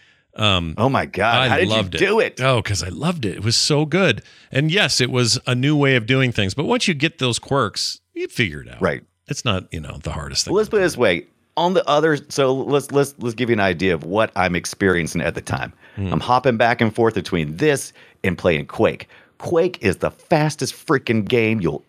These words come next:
Speaker 2: ever play in your life.
Speaker 1: Yeah, Quake's
Speaker 2: That
Speaker 1: great.
Speaker 2: game is, like, super speed and everything is pinpoint accurate. Once you learn how to do something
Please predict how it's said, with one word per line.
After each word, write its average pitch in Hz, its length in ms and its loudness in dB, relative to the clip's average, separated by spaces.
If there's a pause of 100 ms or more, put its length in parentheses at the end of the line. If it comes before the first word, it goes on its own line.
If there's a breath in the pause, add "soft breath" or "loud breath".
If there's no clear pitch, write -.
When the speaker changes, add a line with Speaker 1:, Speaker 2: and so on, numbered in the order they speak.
Speaker 2:
ever 127 240 2
play 104 320 2
in 101 100 2
your 90 140 4
life. 73 260 -4
Speaker 1:
Yeah, 117 140 -6
Quake's 113 220 -6
Speaker 2:
That 156 160 2
Speaker 1:
great. 92 80 -4
Speaker 2:
game 127 400 2
is, 87 260 0
like, 80 260 0 (360 soft breath)
super - 640 0
speed 139 580 0 (260 loud breath)
and 120 140 2 (100)
everything 165 760 0 (100)
is 95 200 0
pinpoint 151 760 -2
accurate. 101 460 -2
Once 185 400 0
you 214 100 2
learn 139 640 2
how 123 180 0
to 127 100 4
do 120 340 0
something 175 580 0